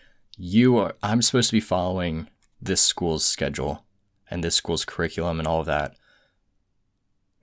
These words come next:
But then he's trying to make it diff-, it's, it's a whole mess. It's just irritating 'cause, like, I want that feedback.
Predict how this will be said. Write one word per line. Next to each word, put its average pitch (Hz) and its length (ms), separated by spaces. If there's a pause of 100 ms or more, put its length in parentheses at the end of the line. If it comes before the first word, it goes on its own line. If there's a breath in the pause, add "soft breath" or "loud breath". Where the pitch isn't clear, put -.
(460)
But 101 180
then 92 140
he's 101 360
trying 92 280
to 87 60
make 85 300
it 82 240 (420)
diff-, - 300
it's, 87 320
it's - 200
a - 60
whole - 180 (100)
mess. - 300 (720 soft breath)
It's 95 160
just 107 160
irritating 117 460
'cause, 95 180
like, 87 120
I 85 80
want 87 260
that 85 140
feedback. - 640